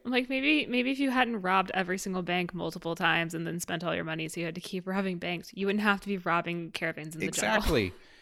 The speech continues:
Speaker 2: And so we, we're rapidly approaching the final scene of this, which is amazing. They've done this final job. They took one of their donkeys, Sloppy, with a brand on it.
Speaker 1: Very
Speaker 2: Sloppy.
Speaker 1: sloppy.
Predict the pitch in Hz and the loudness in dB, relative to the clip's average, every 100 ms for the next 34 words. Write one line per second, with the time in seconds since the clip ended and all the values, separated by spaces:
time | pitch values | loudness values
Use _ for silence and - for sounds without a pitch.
0 | - - - 135 147 147 147 127 135 190 | -20 -6 0 2 4 2 -2 -2 2 4
1 | 247 247 190 147 131 135 117 98 107 98 | 4 2 2 4 4 2 0 -2 0 0
2 | 92 87 - 87 82 76 78 - 98 107 | 0 -2 -2 -2 -4 -6 -6 -4 -2 -2
3 | 98 92 - _ - 101 98 85 82 80 | -2 -2 -4 _ -2 0 2 0 -2 -4
4 | 71 - - - - 98 92 - 113 139 | -10 -14 -18 -20 -2 0 2 2 2 2
5 | 123 - 107 135 131 85 80 85 - 104 | 0 2 2 2 2 2 2 0 -2 0
6 | 101 101 - - - 156 - 110 117 139 | 0 -2 -4 -4 2 2 4 4 6 6
7 | 117 107 101 104 98 90 80 92 - _ | 6 6 6 4 2 -2 -4 -4 -6 _
8 | _ _ - - 95 - - - _ _ | _ _ -6 2 2 2 -6 -12 _ _
9 | _ _ _ - - 113 120 113 101 80 | _ _ _ -8 0 2 4 4 4 0
10 | 80 - - 220 220 175 175 90 - - | -2 -8 0 8 10 10 8 2 0 -8
11 | 214 | -10